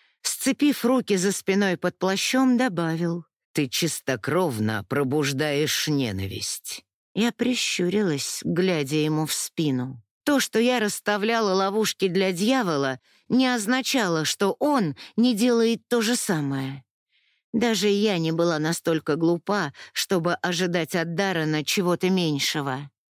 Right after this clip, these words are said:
Я знала, что у него есть свои собственные планы. Знала, что он может убить меня, если до этого дойдет.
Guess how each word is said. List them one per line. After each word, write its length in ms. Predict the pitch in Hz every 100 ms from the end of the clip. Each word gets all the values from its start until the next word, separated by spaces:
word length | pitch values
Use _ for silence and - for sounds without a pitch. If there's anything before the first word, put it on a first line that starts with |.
| _ -
Я 180 | 269 247
знала, 480 | 202 233 196 160
что 260 | 156 - 196
у 80 | 180
него 360 | 185 196 240
есть 400 | 202 180 180 -
свои 340 | - 175 185 185
собственные 800 | - 226 - - 143 143 151 160
планы. 560 | - 165 143 135 139 - _ _ _ -
Знала, 520 | 180 180 190 185 202
что 300 | 196 - 196
он 140 | 190 202
может 420 | 202 196 214 220
убить 440 | 233 240 302 -
меня, 480 | 160 151 143 143 151 - - -
если 420 | 196 175 - 180
до 120 | 180
этого 360 | 185 165 165 170
дойдет. 580 | 175 170 151 151 -